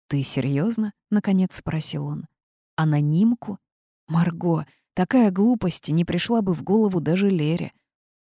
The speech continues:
А вот теперь Рита действительно обиделась. Не то чтобы она считала Леру глупой дурочкой, но все же она как минимум старше и всю жизнь прожила среди людей, а не в клинике для душевнобольных.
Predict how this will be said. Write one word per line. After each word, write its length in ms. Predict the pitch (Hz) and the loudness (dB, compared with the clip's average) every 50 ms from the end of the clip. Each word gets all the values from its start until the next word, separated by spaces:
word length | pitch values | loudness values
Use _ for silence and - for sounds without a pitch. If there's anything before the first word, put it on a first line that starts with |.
| _ _ _ _ _ _ _ _ - | _ _ _ _ _ _ _ _ -10
А 100 | - 135 | -8 -8
вот 200 | 131 131 127 - _ _ | -6 -8 -8 -10 _ _
теперь 540 | - 170 - - - 180 208 233 208 156 - _ _ _ _ | -12 -12 -10 -6 -2 0 2 2 0 -2 -6 _ _ _ _
Рита 320 | - 165 160 160 156 - 156 | -2 0 0 2 2 0 0
действительно 840 | 143 151 160 175 185 175 - - 143 135 - - 127 131 131 135 135 | 2 2 2 2 0 -2 -2 -2 -4 -2 -2 -4 -2 -2 -2 -2 -2
обиделась. 600 | 139 131 135 123 - - - - - - - - _ _ _ _ _ _ _ _ _ _ _ _ - | -2 -4 -6 -8 -8 -12 -12 -10 -10 -12 -12 -12 _ _ _ _ _ _ _ _ _ _ _ _ 4
Не 140 | 214 240 247 | 6 6 6
то 120 | - 320 | 4 0
чтобы 320 | - - - 233 190 202 | 0 2 2 2 4 4
она 200 | 196 196 208 220 | 4 4 4 2
считала 440 | 202 - - 170 - 208 208 196 170 | 2 0 -4 -4 0 0 2 2 4
Леру 300 | 160 165 185 190 175 165 | 4 4 4 2 2 0
глупой 460 | 147 143 165 170 180 175 - 160 160 | 0 0 0 0 0 0 0 -2 -4
дурочкой, 680 | 151 156 160 165 151 135 117 - - - - - - - _ - _ _ _ - | -4 -4 -6 -4 -4 -4 -6 -8 -10 -10 -12 -14 -14 -14 _ -20 _ _ _ 2
но 180 | 185 185 180 175 | 4 6 6 6
все 240 | - - - 170 | 4 2 0 0
же 140 | 175 170 170 | 2 2 2
она 200 | 156 147 151 156 | 2 4 2 2
как 220 | 151 - 151 - - | 0 0 -4 -2 0
минимум 480 | 147 160 165 160 151 151 147 147 143 | 2 2 4 2 2 2 0 0 0
старше 640 | 143 - - - 185 208 240 214 202 - - - - - - - _ _ | -2 -4 -4 -2 -2 0 0 -2 -2 -4 -6 -6 -8 -12 -18 -20 _ _
и 140 | - 202 180 | 4 4 4
всю 260 | - - - 180 170 | 4 2 2 4 4
жизнь 420 | 151 147 151 165 208 214 202 175 | 4 4 4 4 6 6 4 4
прожила 440 | 147 - 143 143 139 151 139 147 180 | 4 2 0 0 0 2 2 2 2
среди 360 | - - - 156 147 147 185 | 0 -2 -2 -2 0 0 0
людей, 480 | 180 160 143 131 - 220 269 269 190 - - - - | 0 0 0 0 0 2 2 2 0 -2 -6 -14 -4
а 100 | - 156 | 0 2
не 80 | 156 156 | 2 2
в 80 | - - | 2 0
клинике 500 | - 202 208 196 165 147 127 - - 127 | 0 2 4 4 4 4 0 -2 -6 -6
для 240 | - - 139 139 | -4 -2 -2 -2
душевнобольных. 1000 | 123 131 147 - - 156 135 131 139 123 120 135 143 151 165 147 135 - - - | -2 -2 -4 -2 -2 -2 0 0 -2 -2 -2 -2 -2 -2 0 -2 -4 -4 -8 -14